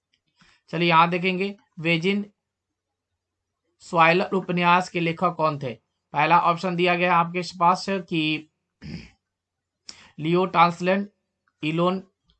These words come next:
तुर्गनवे, फयोदारे दास्तोवेस्की, मैक्सी गोरकी। इसका राइट आंसर मुझे दे सकते हो? चलिए, इवान तुर्गनेव की, ऑप्शन नंबर बी।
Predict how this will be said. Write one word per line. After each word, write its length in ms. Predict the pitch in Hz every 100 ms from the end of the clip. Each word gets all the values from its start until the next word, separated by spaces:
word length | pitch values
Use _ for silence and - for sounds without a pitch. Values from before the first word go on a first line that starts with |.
| _ _ _
तुर्गनवे, 680 | 180 180 170 170 180 208 202 _ _ _ _
फयोदारे 600 | _ 165 175 170 165 175
दास्तोवेस्की, 720 | 180 170 165 175 170 170 196 202
मैक्सी 440 | 160 160 - 196 196 _
गोरकी। 440 | 139 143 131 123 117 _ _ _ _ _ _ _ _ _ _ _ _
इसका 220 | 165 -
राइट 280 | 160 160 170
आंसर 240 | 175 170 175
मुझे 220 | 175 175
दे 120 | 175
सकते 320 | 170 175 -
हो? 240 | 165 131 120 _ _ _ _ _ _ _ _ _ _ _
चलिए, 380 | - 170 151 - _
इवान 460 | 165 165 165 180 202 - _ _ -
तुर्गनेव 580 | 185 202 208 156 151 143
की, 240 | 135 117 - _ _ -
ऑप्शन 300 | 139 165 147
नंबर 260 | 143 160
बी। 240 | 143 117